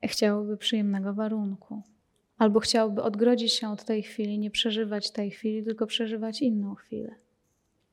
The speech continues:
Przyszłość, dalej, inne. Warunek jednak. Czyli chcemy wyprodukować świat, innymi słowy.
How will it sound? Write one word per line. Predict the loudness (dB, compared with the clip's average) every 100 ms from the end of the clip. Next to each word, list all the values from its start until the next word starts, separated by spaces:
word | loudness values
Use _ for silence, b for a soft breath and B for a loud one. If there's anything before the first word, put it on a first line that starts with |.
| _ _ _ -4
Przyszłość, | 2 2 0 -6 -8 -10 -20 -10
dalej, | -4 -2 -2 -6 -10 -6
inne. | -2 -2 -2 -6 -8 -14 _ _ _ _ _ _ _ _ _ _ _ _ _ _ -2
Warunek | 2 4 6 4 2
jednak. | -6 -6 -8 -12 -18 _ _ _ _ _ _ _ _ _ _ _ _ _ _ _ _ _ _ _ _ _ _ _ _ _ _ _ _ _ _ _ _ _ _ _ _ _ _ _ _ _ _ _ _ _ _ _ _
Czyli | 4 8 8 6 -2
chcemy | 2 6 6
wyprodukować | 4 2 4 4 0 0 0
świat, | -2 -4 -8 -6
innymi | -4 -4 -6 -8
słowy. | -10 -10